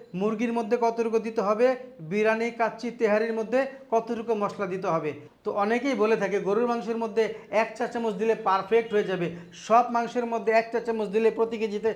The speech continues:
পারফেক্ট হবে। আসলে বিষয়টা এই জায়গায় না। আপনি যখন গরুর মাংস রান্না করেন, গরুর মাংসের ক্ষেত্রে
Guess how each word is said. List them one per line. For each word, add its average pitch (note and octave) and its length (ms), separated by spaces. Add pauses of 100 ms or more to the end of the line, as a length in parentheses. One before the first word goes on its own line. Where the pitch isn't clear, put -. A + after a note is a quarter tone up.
(280)
পারফেক্ট G3+ 500
হবে। F3+ 200 (260)
আসলে F#3 340
বিষয়টা G#3+ 380 (140)
এই A3+ 120
জায়গায় G#3 360
না। F3 200 (420)
আপনি F3 300
যখন B3 220
গরুর G#3+ 280
মাংস B3+ 220
রান্না G#3+ 260
করেন, G#3 220 (300)
গরুর G#3+ 260
মাংসের B3 260
ক্ষেত্রে A3 320